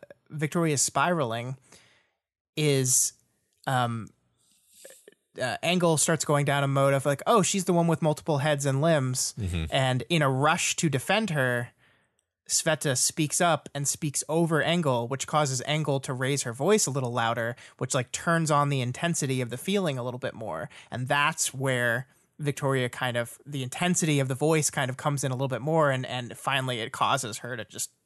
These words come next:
Speaker 1: completely spiral. And it was a completely unintentional thing that Sveta was doing in an attempt to help and defend her friend.
Speaker 2: Yeah.
Speaker 1: And yeah, I think that's, that kind of happens here. And this, in this desperate attempt to make Sveta feel better at all costs, she might have just made her feel a little bit worse.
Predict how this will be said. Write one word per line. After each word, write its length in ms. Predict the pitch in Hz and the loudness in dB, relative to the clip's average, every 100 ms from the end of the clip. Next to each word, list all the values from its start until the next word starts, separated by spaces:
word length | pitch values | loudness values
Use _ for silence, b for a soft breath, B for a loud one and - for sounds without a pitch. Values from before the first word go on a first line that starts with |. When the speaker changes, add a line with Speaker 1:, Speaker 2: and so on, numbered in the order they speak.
| _ _ _ - | _ _ _ -14
Speaker 1:
completely 460 | 107 196 214 151 | -2 4 4 4
spiral. 500 | - 127 73 78 - B B | 0 -2 -2 -6 -10 B B
And 80 | 143 | -2
it 20 | |
was 120 | 143 123 | -2 -2
a 80 | |
completely 420 | - 170 214 220 175 | -2 2 4 6 6
unintentional 600 | 170 156 165 156 147 135 | 4 2 0 -2 -4 -2
thing 180 | 202 202 | 0 0
that 120 | 139 | -2
Sveta 300 | 156 143 135 | -2 0 -2
was 140 | 127 | -4
doing 320 | 131 135 131 - B B | -2 -2 -2 -6 B B
in 120 | 175 156 | -2 0
an 80 | 143 | 0
attempt 440 | - 175 165 - | 0 0 0 -6
to 320 | 160 135 127 b b | -2 0 -2 b b
help 300 | - 196 - - | 0 2 2 -2
and 140 | 147 | -4
defend 460 | 135 - 156 139 127 - | -2 0 0 0 -4 -8
her 100 | 135 | -4
friend. 440 | - 233 110 95 - | 0 0 0 -8 -4
Speaker 2:
Yeah. 240 | 92 82 82 - | -2 0 -2 -2
Speaker 1:
And 420 | 143 135 131 - - _ _ | 0 0 -2 -4 -14 _ _
yeah, 160 | 185 175 | 0 2
I 80 | 131 | 2
think 160 | 156 | 0
that's, 180 | 151 139 | 0 -2
that 140 | - 143 | -2 -2
kind 140 | 156 | 0
of 40 | 135 | 0
happens 340 | 139 139 123 | 0 0 -2
here. 180 | 175 151 | 2 2
And 120 | 123 | 2
this, 140 | 127 | 0
in 140 | - 151 | 0 0
this 140 | 135 | 0
desperate 540 | 139 131 156 - 180 156 | 0 0 0 0 -2 -2
attempt 400 | - 175 156 - | 0 -2 -2 -4
to 100 | 131 | -4
make 240 | 131 147 | -2 -2
Sveta 340 | - 147 135 117 | 0 -2 -2 -4
feel 220 | 175 180 | 0 2
better 240 | 135 127 | 2 2
at 100 | 123 | 2
all 120 | 127 | 2
costs, 440 | 131 143 165 - - | 2 2 2 0 -4
she 80 | 135 | -2
might 240 | 127 151 | 0 0
have 140 | 131 | -2
just 160 | - - | -6 -6
made 160 | 160 151 | -4 -4
her 40 | |
feel 200 | - - | -4 -4
a 20 | |
little 160 | 151 - | -4 -6
bit 140 | - | -8
worse. 400 | 73 78 - - | -4 -2 -4 -8